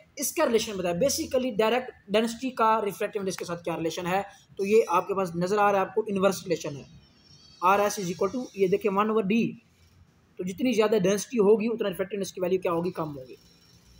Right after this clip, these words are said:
तो ये आपके पास स्पेसिफिक रिफ्रैक्शन है, डी डेंसिटी है, and यहाँ पे रिफ्रैक्टिव इंडेक्स की वैल्यू है, सिंपल रिफ्रैक्टिव इंडेक्स की वैल्यू है, the value of R S was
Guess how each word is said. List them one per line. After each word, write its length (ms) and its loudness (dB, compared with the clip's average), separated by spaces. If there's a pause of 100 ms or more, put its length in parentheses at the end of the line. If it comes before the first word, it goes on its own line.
(280)
तो 60 4
ये 100 8
आपके 240 4
पास 140 0
स्पेसिफिक 640 -2
रिफ्रैक्शन 460 0
है, 180 0 (340)
डी 180 0
डेंसिटी 400 0
है, 260 0
and 180 -4
यहाँ 220 2
पे 160 -2
रिफ्रैक्टिव 420 -4
इंडेक्स 260 -2
की 140 -4
वैल्यू 300 0
है, 80 0
सिंपल 440 -2
रिफ्रैक्टिव 360 -4
इंडेक्स 200 -6
की 60 -6
वैल्यू 320 2
है, 140 2 (400)
the 80 0
value 220 4
of 60 -14 (100)
R 120 4
S 180 2
was 200 -2